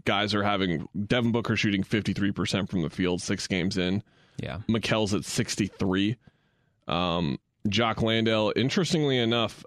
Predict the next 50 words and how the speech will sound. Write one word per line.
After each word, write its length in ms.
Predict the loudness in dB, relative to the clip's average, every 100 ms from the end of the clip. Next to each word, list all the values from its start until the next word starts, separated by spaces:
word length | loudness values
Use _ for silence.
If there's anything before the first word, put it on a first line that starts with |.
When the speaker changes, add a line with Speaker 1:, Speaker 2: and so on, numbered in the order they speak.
| -2
Speaker 1:
uh, 260 | 0 0 0
is 360 | -2 0 2 2
at 200 | -2 -4
fifty. 520 | -2 -2 0 0 2
I, 240 | 0 2
I 20 |
would 120 | 2 2
be 160 | 2
interested 400 | 2 0 0 0
to 100 | 0
see 200 | 0 0
what 240 | 2 2 2
his 160 | 0
percentage 560 | 0 -4 0 0 2 2
is 300 | 2 0 -2
on 340 | -2 0 0
twos. 520 | -2 0 2 2 2 0
I 100 | 0
don't 180 | 0
have 160 | 0 2
that 140 | 2
in 80 | 0
front 180 | 0 0
of 40 |
me 60 | 2
right 180 | 2 2
now, 160 | 0 0
but 100 | 0
he's 160 | 0
at 140 | -2 -2
fifty, 340 | -4 0 2
and 80 | 2
then 100 | 2
he's 200 | 2 0
at 120 | -2 _
thirteen 760 | -2 -2 -4 -2 0 2 0 -4 _ _ _ _ _ _
for, 200 | -4 -4
for 220 | -2 -4 -2
threes 480 | -2 0 2 2
right 220 | 0 2 2
now. 360 | 2 0 -2 -4 _ _ _ _ _
He 100 | 0
was 180 | 2 2
a 60 | 2
guy 240 | 2 2
who 180 | 2 2
shot 420 | 2 2 2 2
a, 240 | 2 2 2
a 40 |
lot 420 | 2 4 2 0